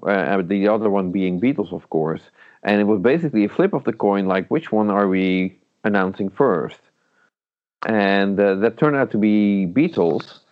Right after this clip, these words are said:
uh, but we're still waiting, and it might not even be long before Monsters is announced as well. Um, uh, the, probably that means that, uh,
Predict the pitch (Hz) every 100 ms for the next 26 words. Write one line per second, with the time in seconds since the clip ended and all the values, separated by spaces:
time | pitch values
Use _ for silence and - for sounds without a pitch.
0 | _ _ _ _ - 113 113 110 113 123
1 | 147 143 120 110 107 110 80 - 104 101
2 | 95 104 - - - - 104 110 175 208
3 | 156 135 135 120 107 110 110 107 92 98
4 | - 101 92 92 85 98 107 107 92 98
5 | 95 95 87 90 87 87 90 90 71 -
6 | _ - - - 98 98 85 - 57 71
7 | - - - 165 127 92 98 104 104 98
8 | 90 98 92 _ - -